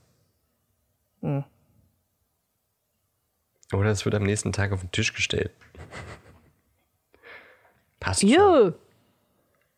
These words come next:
Speaker 2: Was denn?
Speaker 1: Also bei manchen Sachen will ich nicht, dass es den nächsten Tag auf den Tisch gestellt wird.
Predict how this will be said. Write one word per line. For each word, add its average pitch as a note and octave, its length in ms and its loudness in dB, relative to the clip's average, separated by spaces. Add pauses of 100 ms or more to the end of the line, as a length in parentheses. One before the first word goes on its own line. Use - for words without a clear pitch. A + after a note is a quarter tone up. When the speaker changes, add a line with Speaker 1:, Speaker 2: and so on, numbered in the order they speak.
(180)
Speaker 2:
Was F#2+ 200 -4
denn? E2+ 340 -2 (600)
Speaker 1:
Also - 180 -18
bei E3 140 -14
manchen D#3+ 320 -4
Sachen A#3+ 260 2
will A3 120 2
ich A3 80 4
nicht, C4+ 180 2
dass C4+ 120 0
es G3 80 -4
den G#3 140 4
nächsten F#3+ 260 2
Tag F#3 180 4
auf F#3 80 2
den F3+ 100 2
Tisch F#3 160 2
gestellt E3+ 380 0
wird. E3+ 180 2